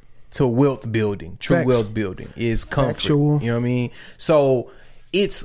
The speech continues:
Speaker 1: perfectly okay to find yourself in, in a unknown or, uh, or uncomfortable financial
Speaker 2: Right.
Speaker 1: situation,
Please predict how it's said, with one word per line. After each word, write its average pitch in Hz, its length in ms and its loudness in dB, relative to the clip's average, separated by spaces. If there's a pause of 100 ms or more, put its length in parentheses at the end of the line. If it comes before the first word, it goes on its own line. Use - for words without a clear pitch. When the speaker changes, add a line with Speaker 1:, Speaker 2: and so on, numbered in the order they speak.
(120)
Speaker 1:
perfectly 180 600 -2
okay 160 840 2 (320)
to 143 140 -4
find 151 260 2
yourself 143 640 4
in, 123 280 -4 (100)
in 127 180 -2
a 107 200 -4 (180)
unknown 139 1000 2
or, 92 180 -8
uh, 120 160 0
or 127 240 2
uncomfortable 139 720 0
financial 131 760 0
Speaker 2:
Right. 113 80 -2
Speaker 1:
situation, 131 1000 0